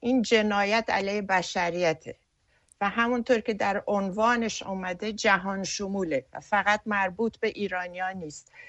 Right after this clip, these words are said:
این تنها کودکان ایران نیستن که به قلب و سرشون شلیک شده.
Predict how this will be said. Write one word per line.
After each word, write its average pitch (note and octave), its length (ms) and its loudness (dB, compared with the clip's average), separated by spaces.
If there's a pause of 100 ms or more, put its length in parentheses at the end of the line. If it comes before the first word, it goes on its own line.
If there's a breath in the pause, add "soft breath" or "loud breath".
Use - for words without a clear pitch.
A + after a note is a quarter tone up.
(120)
این A#3+ 180 2
تنها A3 400 0
کودکان G3+ 720 -2
ایران G3+ 500 0
نیستن G3 560 0 (320)
که A3 120 2
به G3+ 120 0
قلب G3+ 320 4
و G3+ 80 2
سرشون F3+ 600 0
شلیک F3 460 0
شده. D#3+ 420 0